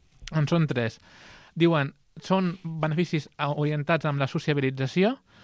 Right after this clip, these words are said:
amb la salut física i també, per últim, amb la salut mental. En quant a so-, la so-, sociabilització, doncs té a veure molt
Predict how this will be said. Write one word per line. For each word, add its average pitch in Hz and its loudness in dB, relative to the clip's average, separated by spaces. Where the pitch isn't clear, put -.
amb 147 0
la 147 -2
salut 160 2
física 214 -2
i 156 -2
també, 151 -2
per 165 0
últim, 196 0
amb 147 -2
la 139 -8
salut 160 0
mental. 123 -2
En 156 0
quant 160 0
a 143 -6
so-, - -8
la 147 0
so-, 160 -4
sociabilització, 151 -2
doncs 151 -4
té 180 -2
a 175 -2
veure 180 0
molt 180 2